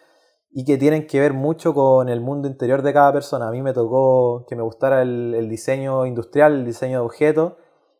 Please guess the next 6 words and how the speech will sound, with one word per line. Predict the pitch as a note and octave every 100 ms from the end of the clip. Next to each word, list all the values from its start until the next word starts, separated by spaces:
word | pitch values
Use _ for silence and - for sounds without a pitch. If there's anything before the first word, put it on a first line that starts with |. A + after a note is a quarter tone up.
| _
y | A#2+
desde | A#2+ A#2 A2+
esa | C3+ - C3+ C3+
vereda | C3 C3 D3 D3
yo | C3+ C3
intento | B2+ C3 C3 - B2 B2 B2 A#2+ A#2 A#2 A2+ A2+